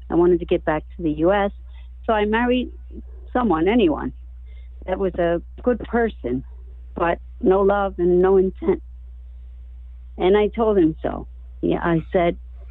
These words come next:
you know, "I don't love you," whatever. And he said, "You're gonna learn, you're gonna learn." I was only sixteen at the time. And, uh, well, we came back home to the U S, and, uh, and it didn't work.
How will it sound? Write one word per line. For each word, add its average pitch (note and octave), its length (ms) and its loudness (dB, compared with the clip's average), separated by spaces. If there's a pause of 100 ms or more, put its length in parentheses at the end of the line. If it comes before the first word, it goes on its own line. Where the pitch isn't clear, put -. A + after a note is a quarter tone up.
(360)
you A3+ 100 6
know, E3 220 4
"I E3 60 4
don't E3 200 2
love D#3+ 160 4
you," D#3+ 140 4
whatever. D3+ 380 2
And E3 120 4
he G3+ 380 0
said, F3 240 2
"You're G3+ 180 0
gonna D4 220 4
learn, F3 300 6
you're F3+ 140 4
gonna F3 240 4
learn." D#3+ 240 0
I F3+ 100 2
was G#3 140 2
only G3+ 340 4
sixteen F#3+ 560 0
at - 100 -14
the - 60 -12 (120)
time. D#3+ 260 2 (720)
And, F3 360 2
uh, E3 200 0 (300)
well, G#3 240 4
we G#3 140 4
came F#3+ 280 2
back F#3+ 320 0 (1080)
home F#3 360 2 (100)
to F3 60 -4
the E3+ 140 -2
U G3 160 4
S, G#3 220 -2 (1400)
and, E3+ 420 2
uh, D#3 300 2 (720)
and G3+ 100 4
it G3+ 100 2
didn't A#3+ 320 4
work. G3 320 0